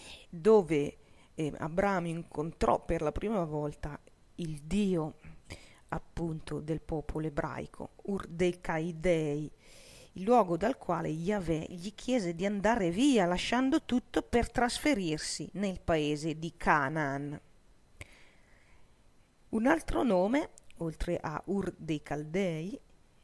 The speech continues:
è Erbil, dove Papa Francesco celebra la messa, considerato tra le più antiche città del mondo, una sede quindi di importanza storica e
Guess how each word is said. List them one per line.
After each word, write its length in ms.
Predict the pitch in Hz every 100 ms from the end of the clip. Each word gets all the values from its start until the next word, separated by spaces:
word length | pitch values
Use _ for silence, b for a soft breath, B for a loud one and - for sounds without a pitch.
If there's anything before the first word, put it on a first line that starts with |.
| -
è 80 | -
Erbil, 800 | 208 208 - 185 254 156 127 165 - - - - - b b b b b b b
dove 720 | 175 196 180 165 170 160 170
Papa 280 | - 160 156
Francesco 560 | - 165 165 160 - 151
celebra 500 | - 160 151 147 -
la 120 | 156
messa, 600 | 170 151 151 - 208 214 -
considerato 840 | - - 285 - 269 330 185 151 170
tra 220 | - 202
le 140 | 202 185
più 340 | - 285 339
antiche 560 | 226 208 - 294 - 202
città 460 | - 208 - 247
del 220 | 240 262
mondo, 760 | 240 202 185 175 175 143 127 - - b b b -
una 240 | 180 175
sede 420 | 165 - 214 180
quindi 420 | - 226 208 180 175
di 120 | 180
importanza 760 | 175 - 170 - 202 190 - 156
storica 800 | - - 240 208 143 - 147 - - B B B B -
e 340 | 185 180 -